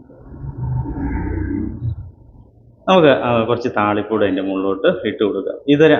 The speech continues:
ആ-, ആദ്യം ഇട്ടാലും കുഴപ്പമില്ല കേട്ടോ. നമ്മുടെ എണ്ണയെല്ലാം തിളച്ച് വന്നതിന് ശേഷം ഇട്ട് കൊടുത്താലും കുഴപ്പമില്ല, അല്ലെങ്കിൽ നമുക്ക് ഫ്രൈ ചെയ്തിട്ടാലും മതി. കുറച്ച് ഫ്ലേവറിൻ്റെ കുറവുള്ളതുകൊണ്ട് ഞാൻ കുറച്ചുകൂടെ കായപ്പൊടിയും കൂടെ ആഡ് ചെയ്ത് കൊടുത്തിട്ടുണ്ടേ. അത് നന്നായിട്ട് നമുക്ക് അങ്ങോട്ട് മിക്സ് ചെയ്ത് കൊടുക്കാം.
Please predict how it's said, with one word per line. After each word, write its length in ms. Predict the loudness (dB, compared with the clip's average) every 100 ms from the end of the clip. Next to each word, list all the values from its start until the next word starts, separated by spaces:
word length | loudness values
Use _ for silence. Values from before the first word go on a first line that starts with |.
| 2
ആ-, 160 | 2 2
ആദ്യം 320 | 2 4 4
ഇട്ടാലും 260 | 4 4 4
കുഴപ്പമില്ല 380 | 2 2 2 2
കേട്ടോ. 160 | 2
നമ്മുടെ 260 | 0 0 0
എണ്ണയെല്ലാം 500 | 0 0 -2 -2 -2 -2
തിളച്ച് 300 | 0 2 2
വന്നതിന് 300 | 2 2 0
ശേഷം 300 | 0 0 0 -2
ഇട്ട് 140 | -4 -2
കൊടുത്താലും 440 | -2 0 0 2
കുഴപ്പമില്ല, 460 | 0 0 -2 -4 -2 -4 -8 -20 -20 -20 _ _ _ 2
അല്ലെങ്കിൽ 260 | 4 6 6
നമുക്ക് 180 | 4 6
ഫ്രൈ 160 | 6
ചെയ്തിട്ടാലും 540 | 6 6 4 2 2 0
മതി. 200 | -4 -8 -14 _
കുറച്ച് 320 | -8 -4 0
ഫ്ലേവറിൻ്റെ 420 | 2 4 4 4
കുറവുള്ളതുകൊണ്ട് 440 | 4 4 4 2 0
ഞാൻ 160 | 0 -2
കുറച്ചുകൂടെ 420 | -4 -4 -2 -2 -2 -10 -20 _ _ _ _ _ _ _ _
കായപ്പൊടിയും 600 | 4 6 6 6 6 6
കൂടെ 120 | 6 6
ആഡ് 200 | 4 4
ചെയ്ത് 140 | 2
കൊടുത്തിട്ടുണ്ടേ. 500 | 2 0 -4 0 2 0 -4 -14 -20 _ _ -20 _ -20 -20 _ _ _ -20 -20 _ -16 -2
അത് 160 | 0 4
നന്നായിട്ട് 580 | 4 6 6 6 4 2
നമുക്ക് 300 | 0 0 -2
അങ്ങോട്ട് 260 | -2 -2 -2
മിക്സ് 280 | -2 0
ചെയ്ത് 180 | 2 2 0
കൊടുക്കാം. 260 | -4 -6